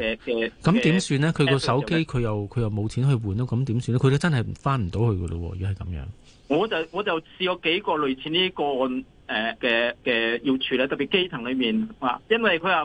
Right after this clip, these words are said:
Speaker 1: 「喂，我，我都提過問題，已經現場有人幫手喎。」佢話：「係啊，現場有人幫手，但係搞嚟搞去搞唔掂嘅話呢，
Speaker 2: 哦。
Speaker 1: 咁都叫佢，叫佢返，佢，叫佢返嚟啦。」咁所以佢過唔到境嘅。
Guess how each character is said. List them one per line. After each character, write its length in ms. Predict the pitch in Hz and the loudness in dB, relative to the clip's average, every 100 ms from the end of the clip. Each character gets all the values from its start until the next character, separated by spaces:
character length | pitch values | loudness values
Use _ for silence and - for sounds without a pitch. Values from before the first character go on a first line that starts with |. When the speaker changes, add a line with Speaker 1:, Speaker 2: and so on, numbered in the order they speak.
| 160 | -4
Speaker 1:
「喂， 140 | 240 - | -10 -12
我， 320 | 165 175 190 | -12 -10 -8
我 100 | 196 | -6
都 120 | 214 | -6
提 60 | 240 | -2
過 140 | 151 | -2
問 120 | 175 139 | -2 0
題， 180 | 123 | 0
已 40 | 165 214 | 0 2
經 20 | |
現 160 | 180 165 | 2 4
場 140 | 139 | 2
有 60 | 139 | 2
人 80 | 131 | 2
幫 160 | 185 185 | 0 0
手 80 | 131 | -6
喎。」 260 | 135 123 - - - - | -2 -4 -6 -18 -20 -2
佢 0 | |
話： 180 | 165 147 151 | 0 2 2
「係 40 | |
啊， 80 | 151 | 0
現 200 | 160 165 | -2 -4
場 100 | 156 | 0
有 40 | 156 | 0
人 100 | 135 | 0
幫 140 | 196 190 | -2 -2
手， 140 | 143 | -6
但 100 | 143 | -4
係 60 | 127 | -2
搞 100 | 147 | 0
嚟 120 | 175 | 0
搞 100 | 160 170 | 0 0
去 40 | |
搞 180 | 156 170 | 0 -2
唔 60 | 143 | -4
掂 140 | 131 113 | -6 -4
嘅 100 | 127 | 0
話 160 | 113 | 2
呢， 80 | 120 | 4
Speaker 2:
哦。 180 | 113 104 - - | 4 0 -8 -8
Speaker 1:
咁 260 | 185 196 208 | -6 -4 -2
都 80 | 196 | 0
叫 160 | 160 | 2
佢， 180 | 143 135 - | 0 0 -2
叫 100 | 139 | 0
佢 140 | 131 | 2
返， 180 | 185 151 - | 0 -2 -4
佢， 300 | 135 131 131 | -2 -2 0
叫 100 | 143 | 0
佢 120 | 127 | 2
返 180 | 143 151 | 0 -2
嚟 160 | 117 95 | -4 -10
啦。」 140 | 107 - | -14 -12
咁 140 | 160 | -8
所 120 | 196 151 | -2 -2
以 40 | |
佢 180 | 135 131 | 0 -2
過 140 | 139 | -2
唔 100 | 104 | -2
到 80 | 123 | -6
境 340 | 131 95 104 | -4 -4 -2
嘅。 120 | 110 | -4